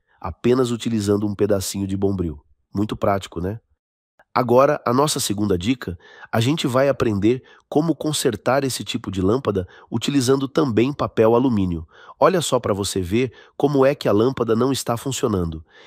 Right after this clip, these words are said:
E nessa segunda dica, a gente vai aprender como consertar aquela lâmpada que eu acabei de testar, que não está funcionando, utilizando apenas um pedacinho de papel alumínio. Então, a gente vai começar a abrir o bulbo dela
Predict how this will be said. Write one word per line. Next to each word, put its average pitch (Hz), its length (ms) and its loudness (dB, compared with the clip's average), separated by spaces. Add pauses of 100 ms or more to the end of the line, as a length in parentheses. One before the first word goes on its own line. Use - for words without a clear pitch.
(140)
E 98 60 -2
nessa 107 260 0
segunda 113 400 0
dica, 101 400 -4 (220)
a 113 100 -2
gente 123 240 -2
vai 117 180 2
aprender 107 540 0 (240)
como 156 300 2
consertar 131 720 0
aquela 101 260 0
lâmpada 98 480 2
que - 140 -2
eu 104 120 4
acabei 101 380 -2
de 117 100 -6
testar, 104 540 -2 (260)
que - 140 -4
não 151 240 4
está 131 240 -2
funcionando, 117 760 -2 (320)
utilizando 120 540 0
apenas 117 460 -2 (100)
um 165 140 0
pedacinho 131 580 -2
de 127 80 -4
papel 107 380 0
alumínio. 92 480 -2 (500)
Então, 104 500 2 (240)
a 104 100 -2
gente 117 280 -2
vai 110 160 2
começar 104 580 0 (180)
a 104 160 0
abrir 123 360 0
o 127 80 2
bulbo 110 380 0
dela 107 360 2